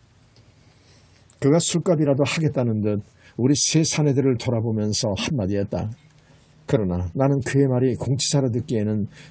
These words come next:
속이 좀 느플거린다 싶었다. 사람의 앞날을 누이라서 알겠는가마는 현재로서는 세 사람 모두 그의 말대로 될 가능성은 아주 희박하다고 보아야 하기 때문이었다.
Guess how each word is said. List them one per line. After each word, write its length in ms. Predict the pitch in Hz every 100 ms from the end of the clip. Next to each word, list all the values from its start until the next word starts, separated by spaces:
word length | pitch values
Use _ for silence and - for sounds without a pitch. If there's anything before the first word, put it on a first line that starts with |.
| -
속이 320 | - 156 135
좀 260 | 139 107
느플거린다 880 | 98 131 - 143 117 107 95 107 120 - _
싶었다. 640 | - - 120 113 92 98 147 - _ _ - - - _ -
사람의 320 | 151 151 180
앞날을 420 | 127 143 147 160 117 123
누이라서 360 | 139 151 139
알겠는가마는 800 | 117 117 110 104 101 98 104 101 - _ _
현재로서는 880 | - 165 131 113 110 - 104 101 92
세 200 | - 160
사람 260 | 147 131 127
모두 260 | 117 123 -
그의 240 | - 139
말대로 380 | 127 110 113 110
될 160 | 113
가능성은 760 | 107 107 98 95 - 101 98 98 - - - _ - -
아주 280 | 107 92 87
희박하다고 720 | - - 170 - 127 113 107
보아야 300 | - 95 95
하기 160 | 95 101
때문이었다. 720 | - 98 90 87 92 82 104